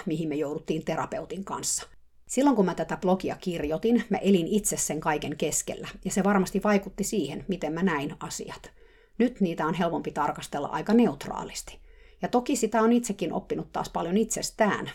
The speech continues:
mutta myös muista ihmisistä tämän tarinan tapahtumien jälkeen. Mä en tiedä, toimisinko mä eri lailla. Vaikea sanoa. Ehkä,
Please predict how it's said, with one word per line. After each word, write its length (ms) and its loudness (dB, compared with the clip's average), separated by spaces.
mutta 260 -2
myös 240 -2
muista 340 0
ihmisistä 520 -6
tämän 200 -6
tarinan 420 -2
tapahtumien 760 -6
jälkeen. 560 -10
Mä 80 0
en 120 4
tiedä, 340 4
toimisinko 520 0
mä 100 -8
eri 220 -8
lailla. 320 -8
Vaikea 340 -2
sanoa. 360 -4
Ehkä, 340 -10